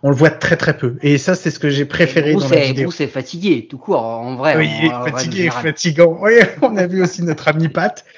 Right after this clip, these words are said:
Speaker 1: à qui on fait des gros, gros bisous. Et puis, euh, bah, Romain Martinez-Scott, qui est, euh, qui est présent pour faire une grande interview. Moi, je pensais qu'il allait avoir la, l'interview que pour lui. Et en fait, il s'est fait piquer le crachoir, mais il,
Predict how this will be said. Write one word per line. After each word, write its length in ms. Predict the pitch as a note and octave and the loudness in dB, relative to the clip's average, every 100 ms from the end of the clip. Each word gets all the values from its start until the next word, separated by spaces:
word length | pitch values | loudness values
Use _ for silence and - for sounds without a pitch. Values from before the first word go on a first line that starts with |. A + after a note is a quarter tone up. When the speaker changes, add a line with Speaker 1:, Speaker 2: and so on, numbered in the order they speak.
| _ | _
Speaker 1:
à 80 | E3 | -6
qui 140 | G3 | 0
on 80 | A3 | 0
fait 140 | G3+ G3 | 0 -6
des 120 | F#3+ | -4
gros, 340 | F#3 - B3 | -6 -4 -6
gros 280 | F#3+ - G#3+ | -6 -2 0
bisous. 580 | G#3+ F3+ E3 D#3+ E3+ - - - - | 0 -4 -2 -2 -2 -4 -18 -20 0
Et 160 | F3 F3+ | 4 4
puis, 320 | F3 F#3 E3+ | 2 0 2
euh, 160 | D3+ | 2
bah, 140 | D3 C#3+ | 0 2
Romain 240 | E3 F3+ | 2 2
Martinez-Scott, 720 | F#3 - - E3 D3+ - D3+ - | 0 -4 -2 -2 -2 -6 -8 -6
qui 120 | C3+ | -6
est, 160 | C3 C3 | -4 -4
euh, 120 | C3 | -4
qui 120 | C#3+ | -4
est 40 | |
présent 380 | - - D3+ D#3+ | -4 -2 0 0
pour 140 | D#3 B2+ | -2 -4
faire 140 | D#3 | -2
une 120 | D3 | 0
grande 220 | C#3+ D#3+ | 0 0
interview. 400 | D#3 D#3 D3+ D#3 D#3+ - - - D#3 | 2 2 2 0 -2 -12 -18 -6 4
Moi, 140 | A3 | 4
je 80 | - | 4
pensais 280 | F#3+ G3 G#3 | 0 0 -4
qu'il 180 | F3 D#3 | -2 0
allait 140 | D#3 | 2
avoir 280 | D#3 D#3+ D#3+ | 2 2 2
la, 140 | D#3 D3+ D3 | 0 -2 4
l'interview 640 | D#3 E3 E3+ F3 D#3+ E3 | 6 8 6 4 0 -2
que 120 | - | -4
pour 240 | A3+ G#3 F#3+ | -2 -2 0
lui. 220 | G3+ A3+ | 0 0
Et 80 | F#3 | -2
en 200 | F#3 B3+ | -2 -4
fait, 320 | - C#4+ - | 0 -2 0
il 80 | A3 | -4
s'est 200 | A#3 D#4 | 2 2
fait 180 | D#4 B3 | 2 -4
piquer 420 | - G#3 G#3 A#3 - - - - - | -4 -8 -4 -6 -8 -16 -16 -14 -8
le 140 | G3+ G#3 | 0 2
crachoir, 640 | - G3+ G3 G3+ G#3 G#3+ | 2 -2 -2 0 2 2
mais 180 | G3+ | -2
il, 120 | A3+ | 0